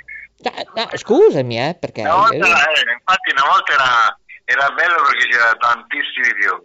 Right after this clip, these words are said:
Speaker 1: Bravissimo.
Speaker 2: Adesso ci sono niente.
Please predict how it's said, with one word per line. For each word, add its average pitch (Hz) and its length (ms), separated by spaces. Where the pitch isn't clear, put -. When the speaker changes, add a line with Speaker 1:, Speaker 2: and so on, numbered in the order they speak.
Speaker 1:
Bravissimo. 127 1000
Speaker 2:
Adesso 110 1300
ci 110 180
sono 107 680
niente. - 420